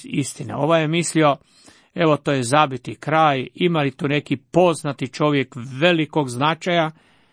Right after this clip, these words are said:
I onda se taj pametni, koji je htio gorštaka malo i na neki način poniziti, "Je li se u-, kod vas u tom zabitom kraju rađaju veliki ljudi?" "Ne", kaže, "kod nas se rađaju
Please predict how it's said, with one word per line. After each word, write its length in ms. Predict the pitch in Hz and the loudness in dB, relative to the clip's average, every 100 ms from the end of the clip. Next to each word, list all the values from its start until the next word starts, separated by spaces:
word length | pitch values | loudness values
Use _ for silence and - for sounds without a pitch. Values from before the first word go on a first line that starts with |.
| _ _ _ - | _ _ _ 0
I 140 | 170 | 2
onda 200 | 190 180 | 2 0
se 300 | - 160 147 - _ _ _ | 0 0 -2 -6 _ _ _
taj 260 | 156 156 | -2 -2
pametni, 720 | - 170 190 180 160 160 147 143 _ _ _ _ _ | 0 0 2 0 -2 -2 -2 -4 _ _ _ _ _
koji 220 | - 135 | -2 0
je 60 | 120 | 0
htio 360 | - - 151 | -4 0 2
gorštaka 640 | 131 131 - 139 139 139 127 | 2 -2 0 2 2 2 0
malo 300 | 123 131 123 | 2 2 0
i 60 | |
na 160 | 120 123 | -2 -2
neki 260 | 123 123 123 | -2 -4 -4
način 400 | 123 127 - 131 | -2 -2 -4 -4
poniziti, 800 | 170 185 214 226 208 185 165 147 _ _ _ _ | 0 2 4 2 0 0 -2 -2 _ _ _ _
"Je 400 | 131 117 131 202 | -8 0 4 6
li 140 | 196 | 4
se 280 | 180 - 165 | 2 0 -2
u-, 300 | - - - _ _ _ _ _ _ _ | -2 -12 -20 _ _ _ _ _ _ _
kod 300 | 165 170 160 | 2 2 2
vas 280 | 151 143 156 | -2 -2 -6
u 60 | |
tom 200 | 151 196 196 | -6 -8 -6
zabitom 720 | 131 147 156 147 156 147 - | 0 2 2 0 -2 -2 -2
kraju 460 | 135 139 139 131 - _ _ | 0 0 0 -4 -8 _ _
rađaju 580 | - 143 135 123 123 127 | -2 2 2 0 -2 -2
veliki 400 | 127 131 123 - | 0 -2 -2 -4
ljudi?" 300 | 120 131 208 | -4 -2 -2
"Ne", 200 | 214 131 | -2 -2
kaže, 300 | - 131 123 | -4 -6 -6
"kod 180 | - 135 | -6 -6
nas 160 | 120 - | -6 -6
se 100 | 131 | -2
rađaju 420 | 120 117 123 | -2 -2 -6